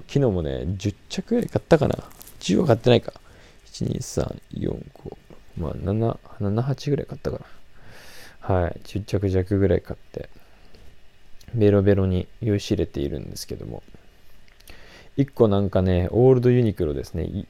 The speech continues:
ユニーククロージングウェアハウス時代のタグの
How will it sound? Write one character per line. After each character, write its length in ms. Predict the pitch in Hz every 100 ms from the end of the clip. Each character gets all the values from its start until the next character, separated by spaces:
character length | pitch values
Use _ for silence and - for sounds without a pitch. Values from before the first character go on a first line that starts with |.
| -
ユ 160 | 117
ニ 240 | 123 139 135
ー 20 |
ク 120 | 139
ク 160 | - 131
ロ 100 | 131
ー 40 |
ジ 140 | 123 127
ン 80 |
グ 460 | 123 123 120 120 - - - -
ウ 40 |
ェ 140 | 123 113
ア 40 |
ハ 140 | 117 113
ウ 80 |
ス 240 | 113 113 110
時 120 | 113
代 140 | 107
の 80 | 80
タ 180 | - 90
グ 100 | 95
の 340 | 87 76 60